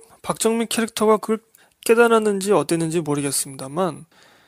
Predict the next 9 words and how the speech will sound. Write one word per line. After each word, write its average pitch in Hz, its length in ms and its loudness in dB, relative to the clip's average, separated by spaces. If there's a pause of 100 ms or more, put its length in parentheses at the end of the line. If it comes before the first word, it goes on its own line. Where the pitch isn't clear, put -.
(520)
박정민도 240 680 0
유지태를 185 420 0
만납니다. 147 720 -8 (720)
유지태는 214 520 -2
진짜였어요. 160 840 0 (120)
불로장생을 165 640 2
했지 180 160 -4
않습니까? 180 520 -6 (480)
그런데 196 600 4